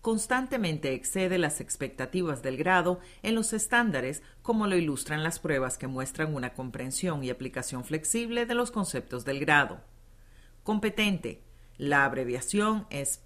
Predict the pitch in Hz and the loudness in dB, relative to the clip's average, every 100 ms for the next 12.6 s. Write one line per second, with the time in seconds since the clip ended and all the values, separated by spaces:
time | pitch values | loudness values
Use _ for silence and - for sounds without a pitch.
0 | - 214 226 220 151 139 117 110 - - | -2 2 2 2 0 0 -2 -8 -12 -20
1 | - - - - - 226 214 220 240 269 | -20 -20 -20 -20 -4 0 0 2 0 0
2 | 285 269 226 180 151 147 135 - 131 135 | -2 0 0 0 0 0 -2 0 -2 -2
3 | 135 151 151 175 170 165 156 156 156 - | -2 0 2 2 2 -2 -2 -2 -2 0
4 | 254 269 254 185 160 139 - 135 131 127 | -2 0 0 0 0 -4 -6 -8 -4 -4
5 | 131 131 135 - - 131 - 131 156 143 | -4 -4 -6 -8 -8 -6 -6 -2 0 0
6 | 127 127 135 180 185 185 185 - - 190 | -2 -4 2 6 6 6 0 -8 -8 0
7 | 208 208 226 214 - 226 190 131 135 151 | 2 2 0 0 4 4 4 2 0 -4
8 | - - - 247 240 214 165 139 - 160 | -12 -6 -2 0 4 4 4 0 -2 -2
9 | 165 160 147 139 131 - 131 139 147 - | -2 -2 0 0 0 -4 -6 -4 -4 -4
10 | 135 131 123 123 120 120 123 135 202 208 | -6 -6 -8 -8 -10 -8 -6 -2 0 2
11 | 208 196 160 143 - 139 131 123 139 165 | 2 0 -2 -2 -4 -4 -4 -4 -2 0
12 | 180 208 208 202 202 | 2 2 2 0 -2